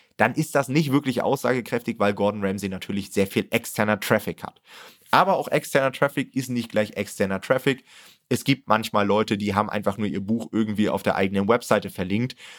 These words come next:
Das wird häufig nicht dafür sorgen, dass da jetzt irgendwie hunderte Sales im Monat bei rumkommen, zumindest bei den meisten Leuten.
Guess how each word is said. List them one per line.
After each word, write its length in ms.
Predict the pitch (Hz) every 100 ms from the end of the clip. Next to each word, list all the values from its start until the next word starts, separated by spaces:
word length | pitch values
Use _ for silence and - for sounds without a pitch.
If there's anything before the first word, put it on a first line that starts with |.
| - _ _
Das 220 | 107 107
wird 160 | 117 104
häufig 280 | 117 113 104
nicht 200 | 123 107
dafür 240 | - 107
sorgen, 340 | 104 104 107
dass 180 | 98 101
da 80 | 98
jetzt 220 | 95 95
irgendwie 260 | 107 101 104
hunderte 360 | 110 107 101
Sales 260 | 95 107 107
im 100 | 92
Monat 280 | 92 90 -
bei 100 | 87
rumkommen, 560 | 85 92 90 98 120 -
zumindest 380 | 117 123 123 -
bei 100 | 98
den 120 | 90
meisten 360 | 87 95 - 80
Leuten. 400 | 87 82 104